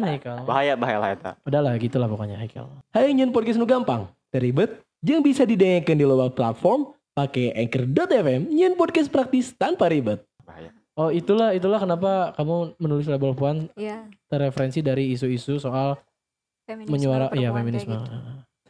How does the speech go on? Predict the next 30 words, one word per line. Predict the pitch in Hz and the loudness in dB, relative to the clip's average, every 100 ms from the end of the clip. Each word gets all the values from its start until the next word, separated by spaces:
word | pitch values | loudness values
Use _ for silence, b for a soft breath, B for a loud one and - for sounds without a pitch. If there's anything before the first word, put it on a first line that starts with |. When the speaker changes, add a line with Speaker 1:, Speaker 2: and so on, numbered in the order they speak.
| _ | _
Speaker 1:
Tapi | - 220 | -4 -2
kan | 294 359 254 - | 0 -2 -4 -6
malah | 185 220 311 | -2 0 0
menurut | 285 202 | 0 0
gua | 339 | 0
kadang-kadang, | 254 262 330 | 0 0 -2
terkadang | - 277 226 330 | -2 -2 0 -2
sekarang | 330 - 185 202 | -4 -2 0 0
ya | 226 175 | 0 0
ngelihatnya, | 190 156 147 139 165 170 - _ _ - | 0 0 0 0 -2 -4 -8 _ _ -16
ter-, | 139 - | -14 -6
kadang-kadang | 147 151 170 | -4 -2 -4
sekarang | 196 151 180 | -2 -4 -4
terkadang | 175 139 143 175 | -4 -2 -2 -2
ya. | 165 - 247 - 139 240 | -4 -6 -6 -4 -4 -4
Speaker 2:
<laughs> | 220 233 233 - | -8 -10 -12 -2
Speaker 1:
Kadang-kadang | 190 240 240 311 | 0 2 0 2
gua | 311 | 0
ngelihatnya | 277 185 214 | 2 2 0
sekarang | - 208 214 | 0 -2 -2
tuh | 247 330 262 - _ _ _ _ _ _ _ _ - | -2 -2 -4 -12 _ _ _ _ _ _ _ _ -4
fe-, | 220 240 240 | 0 0 -2
feminisme | - 240 247 247 247 | 0 2 2 0 0
tuh | 277 330 | 0 0
malah | 269 214 208 | 2 2 2
ja-, | 185 190 196 | 2 2 2
jatuhnya | 180 170 175 190 277 277 | 2 0 2 -2 -2 -4
berlebihan | 185 175 180 180 180 | -2 0 2 2 0
juga | 208 320 170 | 2 2 0
kadang-kadang. | 135 139 135 123 123 110 | 0 0 0 0 0 -4